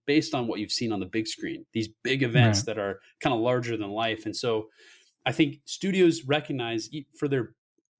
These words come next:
Speaker 1: for the long-term viability of these big franchises and to start new ones, they need to premiere on,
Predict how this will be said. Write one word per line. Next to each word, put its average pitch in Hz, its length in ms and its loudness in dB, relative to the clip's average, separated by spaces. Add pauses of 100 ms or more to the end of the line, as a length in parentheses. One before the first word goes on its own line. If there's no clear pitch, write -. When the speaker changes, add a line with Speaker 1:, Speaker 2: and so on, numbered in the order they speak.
(200)
Speaker 1:
for 131 80 -14
the 131 220 -2
long-term 156 500 4
viability 123 640 2
of 120 200 0
these 117 180 -4
big 117 220 0
franchises 135 640 -2
and 104 160 -6
to - 60 -16
start 104 300 -4
new 113 200 0
ones, 107 400 -2 (400)
they 120 100 2
need 143 220 6
to 117 160 2 (440)
premiere 113 380 2
on, 104 420 0